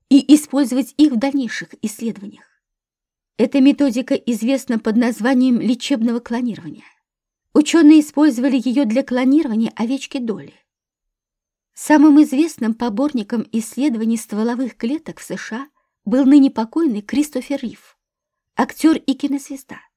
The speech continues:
знаменитый Супермен, сломавший себе шею, упав с лошади во время скачки. Вместе с семью учеными он подал в суд на Джорджа Буша за наложение запрета на исследование стволовых клеток.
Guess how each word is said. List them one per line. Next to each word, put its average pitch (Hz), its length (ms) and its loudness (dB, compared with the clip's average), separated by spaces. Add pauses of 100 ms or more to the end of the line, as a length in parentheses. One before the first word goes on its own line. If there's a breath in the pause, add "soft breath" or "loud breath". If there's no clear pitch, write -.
(540)
знаменитый 262 580 2
Супермен, 254 540 -8 (540)
сломавший 247 580 -2
себе 233 280 -6
шею, 302 420 -6
упав 220 300 -8
с - 120 -20
лошади - 500 -12 (300)
во 240 120 -2
время 240 220 -4
скачки. - 540 -16 (1120)
Вместе 269 500 4
с - 60 -10
семью 269 420 2
учеными 269 640 0
он 269 180 2
подал 262 320 0
в 269 60 -12
суд - 280 -2
на 233 140 -2
Джорджа 240 420 -2
Буша 214 500 -8
за 185 180 -2
наложение 269 520 2
запрета 240 520 -4
на 247 180 0
исследование 285 520 2
стволовых 247 500 -4
клеток. - 400 -14